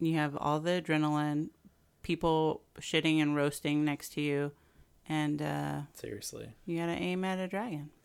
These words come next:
Speaker 2: Um, so yeah, and then we end. So we basically end on Jaime sinking down to the bottom of the abyss of Blackwater Rush. So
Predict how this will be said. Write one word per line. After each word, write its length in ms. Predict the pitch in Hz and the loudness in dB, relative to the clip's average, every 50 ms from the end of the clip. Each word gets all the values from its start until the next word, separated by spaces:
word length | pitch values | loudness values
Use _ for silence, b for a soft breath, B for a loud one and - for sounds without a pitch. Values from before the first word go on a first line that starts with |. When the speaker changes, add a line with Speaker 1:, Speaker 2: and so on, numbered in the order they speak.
| b b b b b b b b b b b b b _ - - | b b b b b b b b b b b b b _ -14 -10
Speaker 2:
Um, 460 | 101 101 101 95 90 92 101 110 143 - _ _ _ _ _ _ _ _ _ _ - - | -8 -8 -8 -8 -8 -10 -12 -14 -16 -20 _ _ _ _ _ _ _ _ _ _ -18 -6
so 100 | - - | -2 0
yeah, 260 | 127 127 131 117 98 - | 4 6 6 6 6 4
and 240 | - - 110 107 | 2 -2 -2 0
then 120 | 107 113 123 | 0 0 0
we 140 | 139 135 - | -2 -2 -2
end. 360 | 110 113 123 123 113 98 95 | -2 -2 -2 -2 -4 -6 -8
So 460 | - - - 104 98 95 92 98 - - - - _ - 95 | -8 -4 -2 -2 0 0 -2 -4 -6 -12 -18 -20 _ -10 -4
we 300 | 117 123 113 113 110 104 | 0 2 2 2 2 2
basically 500 | 107 123 139 156 - - 160 139 - - | 2 2 2 2 2 0 0 0 0 2
end 280 | 113 120 131 139 127 | 2 4 4 4 2
on 280 | 80 104 104 101 104 104 | 2 2 2 0 0 0
Jaime 320 | - 98 113 123 131 123 | -2 -2 -2 -2 -4 -4
sinking 340 | 113 - - 117 117 117 120 | -4 -4 -6 -6 -6 -6 -6
down 240 | - 104 98 107 110 | -6 -6 -6 -6 -6
to 100 | - - - | -8 -8 -10
the 60 | 110 | -10
bottom 440 | 101 - - 98 90 95 113 123 113 | -8 -6 -6 -6 -6 -4 -4 -4 -4
of 160 | 107 101 113 | -4 -4 -6
the 140 | - 95 92 | -8 -10 -10
abyss 340 | 92 98 - 113 123 - - | -8 -4 -4 -2 -2 -2 -4
of 120 | 101 104 | -4 -6
Blackwater 540 | - 104 104 113 - - 113 104 104 113 104 | -6 -6 -6 -6 -4 -2 -2 -2 0 0 -2
Rush. 460 | 95 95 95 92 90 - - - - | -2 -2 -4 -4 -4 -4 -4 -4 -4
So 380 | - - 117 104 98 98 107 | 0 2 4 6 6 4 4